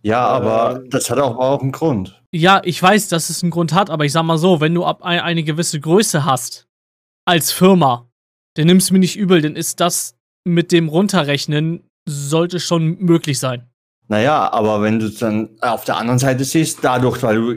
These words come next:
Speaker 1: ja eine große Firma bist, äh, was ziemlich weird klingt bei Twitch, weil die fühlen sich auch wie kleine Kinder. Aber wenn du
Speaker 3: Manchmal,
Speaker 1: so
Speaker 3: ja.
Speaker 1: eine gro-, ja, ziemlich. Aber, äh, wenn du eine große Firma bist, äh, zum Beispiel wie Twitch und so,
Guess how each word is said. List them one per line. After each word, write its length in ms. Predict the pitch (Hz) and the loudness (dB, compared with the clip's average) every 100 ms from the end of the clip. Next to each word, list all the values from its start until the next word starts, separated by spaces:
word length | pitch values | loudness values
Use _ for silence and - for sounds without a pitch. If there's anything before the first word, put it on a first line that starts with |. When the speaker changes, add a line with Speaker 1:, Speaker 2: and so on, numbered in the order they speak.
| 117 | -4
Speaker 1:
ja 100 | 101 | -4
eine 180 | 107 | -2
große 360 | 104 104 98 101 | -2 -4 -4 -8
Firma 360 | - 151 143 123 | -4 0 2 2
bist, 540 | 110 117 131 - - - | 0 -2 -2 -10 -16 -8
äh, 420 | 110 107 101 95 - _ _ _ _ - | -2 0 0 0 -4 _ _ _ _ -14
was 180 | 90 - | -14 -12
ziemlich 320 | 98 92 - | -8 -8 -4
weird 320 | 107 87 - | -6 -6 -10
klingt 260 | - 87 - | -10 -10 -10
bei 80 | |
Twitch, 480 | 82 - 104 104 - | -10 -8 -8 -6 -8
weil 100 | 82 | -8
die 80 | 87 | -8
fühlen 260 | - 104 95 | -8 -8 -6
sich 120 | - | -6
auch 140 | 90 | -8
wie 60 | 92 | -8
kleine 220 | 92 82 | -8 -8
Kinder. 440 | 85 110 101 127 - _ _ _ _ | -6 -8 -8 -10 -14 _ _ _ _
Aber 160 | - 123 | -2 0
wenn 60 | 117 | 2
du 60 | |
Speaker 3:
Manchmal, 100 | 170 | 2
Speaker 1:
so 60 | 143 | 2
Speaker 3:
ja. 60 | |
Speaker 1:
eine 80 | 123 | 0
gro-, 220 | 104 135 - _ _ | -2 -4 -6 _ _
ja, 380 | 113 107 110 - | -4 -2 -4 -10
ziemlich. 480 | - - 87 - - - - | -18 -18 -18 -20 -20 -18 -4
Aber, 480 | 127 123 117 123 - 127 117 | -2 0 0 0 0 0 0
äh, 40 | |
wenn 100 | 117 | 0
du 60 | 117 | 0
eine 180 | 120 | 0
große 300 | 110 123 - | 0 -2 -4
Firma 280 | 123 151 147 | -2 0 0
bist, 480 | 117 117 147 - _ _ _ _ _ | 0 -2 -4 -6 _ _ _ _ _
äh, 200 | 131 117 | -2 0
zum 140 | 107 113 | 0 -2
Beispiel 420 | 110 107 120 117 | -2 -2 -4 -6
wie 140 | 113 110 | -6 -8
Twitch 300 | - 156 - | -4 -4 0
und 120 | 120 | -2
so, 340 | - 120 165 | 0 0 -2